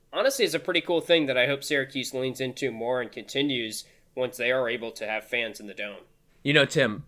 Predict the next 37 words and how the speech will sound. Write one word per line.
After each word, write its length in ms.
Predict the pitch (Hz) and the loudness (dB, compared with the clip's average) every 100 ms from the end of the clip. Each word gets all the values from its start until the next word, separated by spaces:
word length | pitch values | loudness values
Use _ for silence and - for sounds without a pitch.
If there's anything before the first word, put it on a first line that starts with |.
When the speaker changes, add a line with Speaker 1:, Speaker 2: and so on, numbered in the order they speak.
| 139 | -12
Speaker 2:
th-, 140 | 139 156 | -12 -6
the 120 | 143 | -6
people 340 | - 196 - 156 | 0 0 2 2
wanna 260 | 147 139 | 2 4
know, 200 | 120 101 | 2 2
is 260 | 113 151 156 | 4 4 4
Syracuse 560 | - 170 156 160 147 | 4 6 6 4 0
the 80 | - | 0
new 140 | 131 131 | 0 2
Madison 440 | 117 107 107 117 | 4 4 2 -4
Square 260 | 95 113 98 | -6 -2 -2
Garden? 320 | 90 87 80 78 | -2 -4 -4 2
Is 200 | 151 156 | 4 4
it 120 | 175 | 2
the 80 | 143 | 0
Mecca? 580 | 123 107 - 87 123 135 123 | 2 0 -4 -8 -6 -6 0
Are, 0 | |
are 160 | 139 165 | 4 4
we 80 | 175 | 4
gonna 180 | 165 | 2
have 180 | 160 151 | 2 2
Spike 360 | - 156 143 - | 0 2 2 2
Lee 240 | 135 104 | 2 2
sitting 300 | - 139 120 | 2 0 2
Speaker 1:
New 80 | 156 | 4
York's 380 | 226 233 220 - | 6 6 6 6
Speaker 2:
courtside 20 | |
every 80 | 208 | 8
Speaker 1:
college 240 | 185 180 | 8 8
Speaker 2:
single 200 | - 101 131 | 4 0 0
Speaker 1:
team. 200 | 92 90 | -2 -4
Speaker 2:
game? 180 | 127 - | -6 -8
I-, 260 | _ - | _ -6
is 140 | 160 135 | -2 2
this, 260 | 185 214 147 | 4 4 2
<laughs> 20 | |
yes, 360 | 120 87 - | 2 0 -8